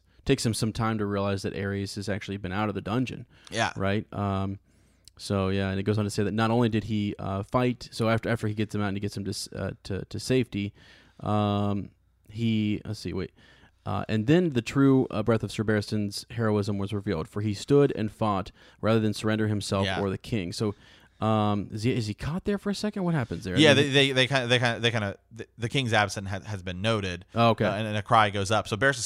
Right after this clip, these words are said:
Speaker 2: Selmy's fighting, like, a bunch of people.
Speaker 1: Right, he,
Speaker 2: 'Cause he's
Speaker 1: yeah.
Speaker 2: a boss.
Speaker 1: He's
Speaker 2: Yeah,
Speaker 1: a boss,
Speaker 2: I mean, <laughs>
Speaker 1: yeah.
Speaker 2: he's a boss. Yeah.
Speaker 1: Yeah,
Speaker 2: He's
Speaker 1: he's
Speaker 2: just like, he's like, "Okay." I mean,
Speaker 1: He takes out Lord Darkland's, uh,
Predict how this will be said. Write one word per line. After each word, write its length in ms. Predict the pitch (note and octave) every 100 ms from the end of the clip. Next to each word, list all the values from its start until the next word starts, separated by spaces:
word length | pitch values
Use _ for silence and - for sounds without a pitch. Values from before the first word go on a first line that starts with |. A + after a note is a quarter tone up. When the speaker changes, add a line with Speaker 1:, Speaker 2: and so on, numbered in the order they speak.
| C#3+ C3+
Speaker 2:
Selmy's 100 | -
fighting, 300 | A#2 F2 F#2+
like, 300 | D2+ - _ G2
a 20 |
bunch 180 | F#2+ F#2+
of 60 |
people. 220 | - - -
Speaker 1:
Right, 260 | A2+ C#3+ A2
he, 80 | B2
Speaker 2:
'Cause 80 |
he's 140 | D#3+ B2
Speaker 1:
yeah. 60 | G#2+
Speaker 2:
a 20 |
boss. 320 | F#2+ - -
Speaker 1:
He's 140 | A#2+ B2
Speaker 2:
Yeah, 60 |
Speaker 1:
a 20 |
boss, 180 | D#3 E3
Speaker 2:
I 40 | E3
mean, 60 |
<laughs> 60 | D#3
Speaker 1:
yeah. 160 | B2 G#2
Speaker 2:
he's 160 | G#3
a 100 | - -
boss. 280 | D#3+ A#2+ - G2
Yeah. 180 | A2+ A2+
Speaker 1:
Yeah, 120 | A#2
Speaker 2:
He's 60 | G#2
Speaker 1:
he's 80 | G#2+
Speaker 2:
just 120 | C3+
like, 160 | C#3+ A#2+ - D3+
he's 80 |
like, 160 | D3 C3+
"Okay." 380 | C#3 B2+ F#2+ F#2
I 80 | A2
mean, 220 | A2 F#2+
Speaker 1:
He 140 | A2+ A#2+
takes 240 | C3 A2
out 100 | A2+
Lord 180 | A2+ A#2
Darkland's, 440 | A2+ G#2+ A2 G#2+ G#2+
uh, 340 | G#2 G#2